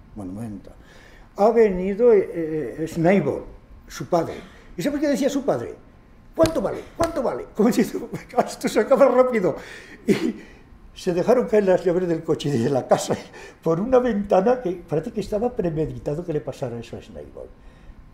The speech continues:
De la sinagoga, y como es gótica, las llaves cayeron hacia abajo y no se podían encontrar. Pero se-, eh, eh, del impacto que les causaba y la emoción, cas-, y oye, decían, "Nos da igual, pero yo sé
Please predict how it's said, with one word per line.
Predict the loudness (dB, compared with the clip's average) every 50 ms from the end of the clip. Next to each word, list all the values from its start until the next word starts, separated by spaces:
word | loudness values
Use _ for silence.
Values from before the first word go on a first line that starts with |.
| -20 -16 -8 2
De | 4 4
la | 4 4 2
sinagoga, | 0 0 0 2 4 4 4 4 2
y | 0
como | -4 -2 0 0
es | 0 2
gótica, | 2 2 2 2 0 -6 -2 2 2 2 2 0 -8 -14 -18 -18 -20 -18 -2
las | 0 0 2 4
llaves | 2 2 2 2 -2 -4 -6 -12 -4
cayeron | 2 2 4 4 6 4 4 4 2
hacia | 0 2 2 4
abajo | 4 4 4 2 0 -2
y | -4
no | -8 -8
se | -8 -6
podían | -4 -4 -4 -4 -4
encontrar. | -8 -10 -12 -14 -14 -12 -4 -4 -4 -4 -4 -10 -14 -18 -18 -20 -20 -20 -8 -2
Pero | -2 0 0 -2 -4 -12 -18 -18
se-, | -16 -16 -18
eh, | -18 -18 -20 -20 -10 -10 -10 -10 -10 -16
eh, | -20 -20 -20 -20 -20 -16 -8
del | 2 2 4 4 4
impacto | 0 0 0 0 0 0 -2 -8 -6
que | -6 -6
les | -6 -6 -6
causaba | -4 -4 -4 -4 -4 -10 -18 -16 -14 -10 -6 -6 -2 -2 -2 -2
y | 0 0
la | 0 0
emoción, | 2 0 -2 -4 -4 -8 -8 -10 -10 -16 -20 -20 -20 -20 -20 -20 -20 -20 0
cas-, | 2 2 2 2 -2 -10 -18 -20 -20 -20 -20 -10 2
y | 4 4 6 6 4 6
oye, | 6 6 6 4 -2 -4 -6 -8 -10 -10 -14 -18 -20 -20 -20 -20 -18 -6 0
decían, | 0 2 4 6 4 4 4 4 -2 -4 0
"Nos | 4 4 4 4 8
da | 6 6 6
igual, | 6 2 4 4 6 6 4 0 -6 -2
pero | 0 4 4 4
yo | 4 4 2 -2
sé | -4 -4 -6 -8 -10 -10 -10